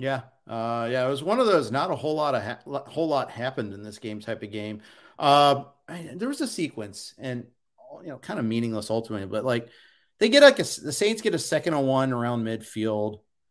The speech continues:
And what do they do? Just boring run up the middle stuff, boring run up the middle, barely get the first down. You know, second and one is, like, time for a shot play. It's a chance to get chunk yards.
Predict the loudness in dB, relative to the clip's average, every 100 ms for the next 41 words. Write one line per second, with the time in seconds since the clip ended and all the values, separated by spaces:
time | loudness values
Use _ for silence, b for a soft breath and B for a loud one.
0 | _ _ -8 -6 -2 -2 0 0 2 0
1 | -2 -10 -16 _ _ -20 0 2 6 6
2 | 4 4 4 2 2 2 2 0 -6 -12
3 | -4 -2 -2 -6 -8 2 4 6 4 2
4 | 2 -2 -2 0 0 -2 -6 -18 -6 0
5 | 2 4 2 0 -4 -8 -10 -6 -8 -10
6 | b b 2 2 2 0 2 4 4 6
7 | 6 4 2 2 -2 -4 -4 -2 -2 -2
8 | 2 2 2 -2 -8 -8 -14 _ -6 -4
9 | -2 -4 -4 -2 -4 -2 -2 -2 -2 -4
10 | -4 -10